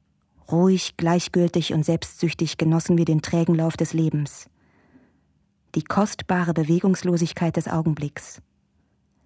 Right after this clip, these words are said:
Eingelullt von der heißen Stille des unendlichen Sommernachmittags. Der Wind bewegte die Bettlaken an der Wäscheleine,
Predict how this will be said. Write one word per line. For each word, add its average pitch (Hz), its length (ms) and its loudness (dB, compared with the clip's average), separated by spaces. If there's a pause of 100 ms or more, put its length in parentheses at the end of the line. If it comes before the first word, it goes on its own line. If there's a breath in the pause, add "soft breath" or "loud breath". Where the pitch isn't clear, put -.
(840)
Eingelullt 185 680 4
von 175 140 0
der 160 180 0
heißen 175 260 2
Stille 175 320 2
des 160 240 -4
unendlichen 160 960 -2
Sommernachmittags. 147 1120 -4 (3000 soft breath)
Der 180 140 4
Wind 233 240 6
bewegte 202 400 4
die 190 100 0
Bettlaken 185 600 2
an 180 100 4
der 175 120 2
Wäscheleine, 160 680 2